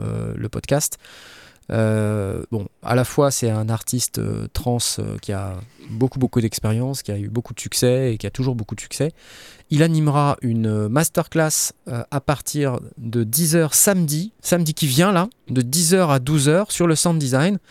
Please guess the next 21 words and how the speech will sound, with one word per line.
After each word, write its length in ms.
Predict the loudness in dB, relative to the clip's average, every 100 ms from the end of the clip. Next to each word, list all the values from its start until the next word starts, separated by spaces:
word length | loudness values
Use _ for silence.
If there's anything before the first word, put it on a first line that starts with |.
| -20 -20 -20 -20 _
Et 180 | 2 4
vous 140 | 2
pouvez 260 | -4 0 2
aller 160 | 4 2
retrouver, 640 | 0 0 0 0 0 -2 -6
euh, 220 | -6 -6
sur 200 | -4 -4
le 100 | -4
site 260 | -6 -6 -4
Les 80 |
Sondiers, 500 | -2 -2 0 0 0 -2 -16 -20 -20 _ -6
euh, 240 | -2 0 0
vous 140 | -4
pouvez 280 | -8 0 2
aller 120 | 2
retrouver 680 | 2 -2 -2 0 2 2 0 -6 _ _
le 160 | -4 -4
programme 480 | -2 -2 2 0 2
de 80 |
la 100 | 2
masterclass, 800 | 2 0 -2 -4 0 0 0 -4